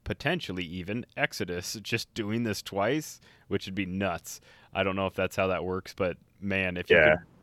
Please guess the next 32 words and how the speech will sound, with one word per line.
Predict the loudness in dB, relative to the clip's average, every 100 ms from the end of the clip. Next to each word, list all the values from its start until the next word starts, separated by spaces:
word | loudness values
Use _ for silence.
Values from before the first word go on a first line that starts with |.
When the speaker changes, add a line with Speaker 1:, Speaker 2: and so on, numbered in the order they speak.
| _ _ _ -2
Speaker 1:
dish | 0 2
out | 2 2 0
eight | -2 -4 -4
damage | -6 -4 -4 -4 -4
to |
one | -4 -2 -4 -4
character | -2 -2 -2 -2
with | -2 0
Exodus | -2 -2 -2 -4 -4
with | -6 -2
this | -2 -2
card | 2 4 4
on | 2
the |
map, | 2 0 -2 -10 -20 _ -8
that's | 0 0 0
crazy. | -4 -4 -4 -8 -14 _ -20 -20 -10
Uh, | 0 0 0 -2
again, | 4 6 6 2 _ _ _ _ _ _ _ _ _ _ _ _ -10
this | -4 -4
is | -4
after | -2 -2 0
resolutions. | 0 2 0 0 -2 -4
This | -6 -6
is |
not | -4 -4
coming | -4 -4
from | -2 -2
an | -4
aca-, | -2 -4 -4
an | -6 -6
attack. | -2 0 0 -2